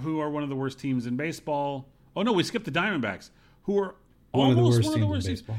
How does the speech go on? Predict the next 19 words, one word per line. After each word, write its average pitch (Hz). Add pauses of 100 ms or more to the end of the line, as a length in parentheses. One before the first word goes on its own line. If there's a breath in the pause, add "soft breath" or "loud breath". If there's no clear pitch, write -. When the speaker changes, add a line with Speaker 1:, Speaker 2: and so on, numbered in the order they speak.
(160 loud breath)
Speaker 1:
Here's 370
the 381
thing, 370
here's 269
the 330
thing 320
about 269
the 208
Diamondbacks, 175
though, 95
right? 101 (760 soft breath)
They 185
have 175 (120)
a 147
pretty 302
good 277
outfield 117 (1300)
and 170
a 175